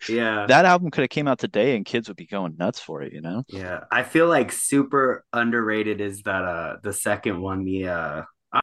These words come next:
Speaker 1: don't know if it's the second one or not, but that, uh, Cypress Dust Witch, holy shit, so good.
Speaker 2: Mm.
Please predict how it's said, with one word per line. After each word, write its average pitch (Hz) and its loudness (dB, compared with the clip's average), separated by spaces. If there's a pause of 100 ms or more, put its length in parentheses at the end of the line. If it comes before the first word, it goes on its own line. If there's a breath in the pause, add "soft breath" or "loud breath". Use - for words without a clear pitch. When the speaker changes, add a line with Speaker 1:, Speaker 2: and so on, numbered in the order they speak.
Speaker 1:
don't 202 0
know 180 4
if 156 0
it's 117 -2
the 107 -6
second 107 -4
one 98 -4
or 95 -4
not, 87 -4
but 107 -6
that, 104 2
uh, 87 -4
Cypress 113 -2
Dust 101 -4
Witch, 123 2 (440)
holy 117 0
shit, 95 -4
so 104 -2
good. 90 -6
Speaker 2:
Mm. 92 -4